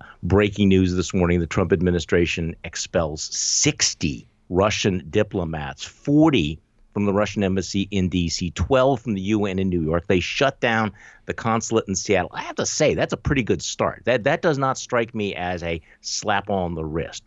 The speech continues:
Good start for a president who's been rather abysmal, um, in taking on Russia. Anybody disagree there?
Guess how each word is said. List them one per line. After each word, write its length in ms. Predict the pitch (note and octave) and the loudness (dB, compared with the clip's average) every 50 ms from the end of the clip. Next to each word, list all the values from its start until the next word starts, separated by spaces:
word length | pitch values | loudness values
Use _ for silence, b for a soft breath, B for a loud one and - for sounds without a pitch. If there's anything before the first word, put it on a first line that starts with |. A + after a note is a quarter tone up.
| G2 F#2+ | -12 -2
Good 240 | F2+ C#3+ F3 F#3+ D3+ | 4 4 4 4 4
start 420 | - - - D3 B2+ B2+ B2 G#2+ - | -2 -6 -4 -2 0 0 0 0 -2
for 280 | - - A2+ G2+ F#2+ G2 | -8 -12 -12 -10 -6 -6
a 120 | G#2 F#2+ | -6 -6
president 500 | - - B2 A2 G2+ F#2 G2+ G2+ F#2+ F2 - _ _ _ _ _ | -2 0 0 0 0 0 -2 -4 -6 -8 -12 _ _ _ _ _
who's 120 | A2 G2 | -10 -6
been 160 | E2+ A2 G2+ | -4 -2 0
rather 320 | G2+ G#2 A2 G#2 G2+ G2 - | 0 0 0 0 -2 -6 -6
abysmal, 720 | G2 F2+ E2+ E2+ B2 B2+ A2+ A2+ A2 G2 F#2+ F2+ E2 - - | -8 -4 2 2 4 4 4 2 2 2 2 0 -2 -6 -10
um, 400 | F2 F2+ F2+ F2+ F2 E2+ F2+ F2+ - | -8 -6 -4 -4 -4 -4 -6 -6 -6
in 280 | - F2+ F2 E2+ F2 - | -4 -4 -2 -2 -4 -4
taking 360 | - - G2 - F2+ F2 D#2+ | -4 -4 -2 -2 -2 -2 -2
on 160 | D#2+ E2 D#2 | -2 -4 -4
Russia. 280 | D2 C#2+ C#2 - - C2 - - F2+ | -4 -6 -6 -6 -8 -12 -10 -4 0
Anybody 260 | G2+ G2+ F#2 G2 G2 | 2 4 4 6 6
disagree 320 | F#2+ F#2 - F2+ F#2 G2 | 4 4 4 2 4 4
there? 260 | G2+ G2+ G#2+ A2 G#2+ | 6 4 4 2 0